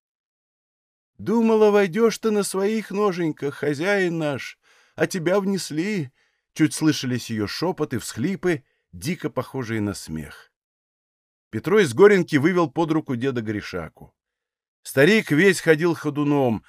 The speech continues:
словно пол под его ногами зыбился трясиной.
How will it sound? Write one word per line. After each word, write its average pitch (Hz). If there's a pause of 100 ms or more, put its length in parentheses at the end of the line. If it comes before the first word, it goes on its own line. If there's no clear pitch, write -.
(140)
словно 151
пол 165
под 123
его 131
ногами 135
зыбился 123
трясиной. 95